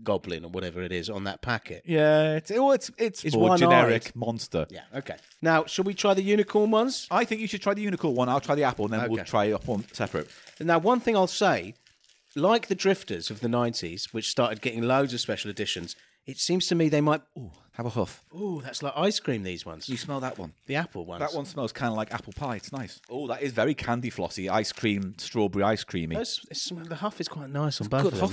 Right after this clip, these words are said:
Speaker 1: aren't
Speaker 2: on these.
Speaker 1: Okay. Now, just like Drifters, then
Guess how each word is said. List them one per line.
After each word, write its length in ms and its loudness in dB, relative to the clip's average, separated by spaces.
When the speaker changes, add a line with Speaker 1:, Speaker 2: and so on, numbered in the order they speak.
Speaker 1:
aren't 20 4
Speaker 2:
on 100 2
these. 260 2
Speaker 1:
Okay. 220 -6
Now, 200 2
just 240 -2
like 220 2
Drifters, 560 -2
then 220 2